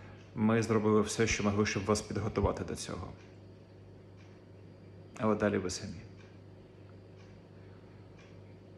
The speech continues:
Я дуже багато чого хотів би тобі сказати, але не буду.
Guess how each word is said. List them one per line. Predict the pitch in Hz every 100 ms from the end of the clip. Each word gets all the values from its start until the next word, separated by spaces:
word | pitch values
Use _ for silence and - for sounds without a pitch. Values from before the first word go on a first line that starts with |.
| - - - - - - - - - - - -
Я | 123 113 - - -
дуже | 127 113 107
багато | 110 104 104 98
чого | - 101
хотів | 87 107 110 104
би | 104
тобі | 101 104
сказати, | 101 107 101 110 110 95 85 - - - - - - - - - - -
але | 101 98
не | 98
буду. | - - -